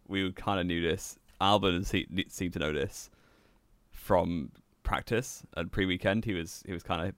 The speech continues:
hyping himself up. Um, of course, yeah, unfortunately for Albon,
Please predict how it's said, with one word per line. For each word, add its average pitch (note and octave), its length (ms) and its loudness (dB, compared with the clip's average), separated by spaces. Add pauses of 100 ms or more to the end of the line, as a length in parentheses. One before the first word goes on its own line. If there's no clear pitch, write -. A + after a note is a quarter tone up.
(140)
hyping F#2 320 -2
himself E2+ 340 0
up. - 220 0 (640)
Um, F#2 480 0 (920)
of - 180 -6
course, - 540 -6 (280)
yeah, C2+ 240 -8
unfortunately F2+ 400 -8
for F#2 140 2
Albon, F2 400 2